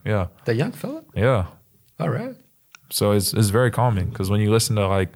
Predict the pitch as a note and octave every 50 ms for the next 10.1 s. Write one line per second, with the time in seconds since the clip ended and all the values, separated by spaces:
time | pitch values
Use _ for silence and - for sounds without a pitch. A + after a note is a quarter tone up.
0 | - - - - _ _ _ _ _ _ _ _ _ _ _ _ - G2 E2+ F2+
1 | G2 A2 B2 - A#2 A#2+ B2 A#2+ A#2 A#2 G#2 - F#2 F2+ F2 F2+ F#2+ G#2+ G#2+ G#2
2 | G2+ F#2 - - - G2+ A#2 - - - A#2 A2+ A2+ A#2+ A2+ A2 A2 A#2 B2 A#2
3 | C3 C3+ C3+ - - - A2 G2+ G2+ F#2+ F#2 F#2 F#2 E2+ - - - F2 F2+ G2
4 | G#2+ - G#2 F#2+ F#2+ G2 G#2+ G2+ G2 F#2 F2 E2+ - G#2 F2 F#2+ G2+ F#2+ G2+ A2
5 | - - G2 - - G2+ G2 F#2+ F2+ F#2 F#2+ G2 F2+ F2 D2+ - G#2+ A2+ A2+ G#2+
6 | G#2+ A2 A2 G#2 G#2 G#2 G#2 G2+ G2+ G2+ G2+ F#2+ F2 E2+ F2 E2 F#2+ F#2 F2+ F#2+
7 | F#2 E2+ G2+ G2 - A2+ A#2+ D3 D3 A#2+ G2 F#2 F#2 G2 G2+ G2 G2+ G2+ G2+ G#2
8 | - _ _ - _ _ _ _ _ _ _ - C3+ - - C#3 A#2+ A2 A2+ F2
9 | E2+ E2+ E2 F2 F#2 F#2+ G2 F#2+ F#2 F2 E2 - - F#2 E2+ E2 E2+ F#2+ G2 G2+
10 | A#2+